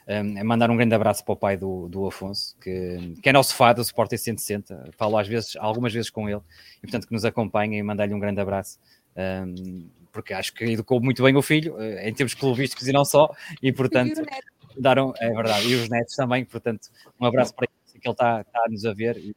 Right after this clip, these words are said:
Speaker 1: gosto muito de falar com ele. Afonso, aqui uma, uma pergunta que, que, pronto, não é sobre a tua carreira no antigamente, mas era tipo, qual foi aquele clube, ou seja, vendo as tuas características,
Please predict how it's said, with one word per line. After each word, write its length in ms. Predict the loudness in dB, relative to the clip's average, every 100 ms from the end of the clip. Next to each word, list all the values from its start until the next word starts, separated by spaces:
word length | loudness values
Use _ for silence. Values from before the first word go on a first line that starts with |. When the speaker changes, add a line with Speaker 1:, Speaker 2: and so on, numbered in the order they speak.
| _
Speaker 1:
gosto 160 | -16 -10
muito 120 | -8
de 60 |
falar 160 | -4 -4
com 180 | -4 -6
ele. 120 | -6 _ _ _ _ -10
Afonso, 280 | -2 0 0
aqui 140 | -2
uma, 180 | 2 4
uma 320 | 2 2 0
pergunta 460 | 2 0 0 -2 -4
que, 340 | -6 -4 -4 -4 -8 -12 _ _ _ _ _ _ _ _ _ -20
que, 100 | -20 _ _
pronto, 180 | -10 -8 -6
não 200 | -2 0
é 60 | 0
sobre 220 | 0 0
a 220 | 0 -4
tua 180 | -4 -4
carreira 680 | -2 0 0 0 -2 -4 -6
no 220 | -6 -4
antigamente, 480 | -4 -2 0 0 -2 -4
mas 100 | 0
era 220 | 0 -2
tipo, 360 | _ _ -20 -20 -20 _ _ 0
qual 120 | 2
foi 160 | 2 2
aquele 200 | 2 -4 -4
clube, 200 | -4 -4
ou 60 | -6
seja, 240 | -4 -6 -6 _ _ -10
vendo 280 | 0 2 2
as 80 |
tuas 180 | 0 -4
características, 680 | 0 -2 -2 -6 -8 -16 -14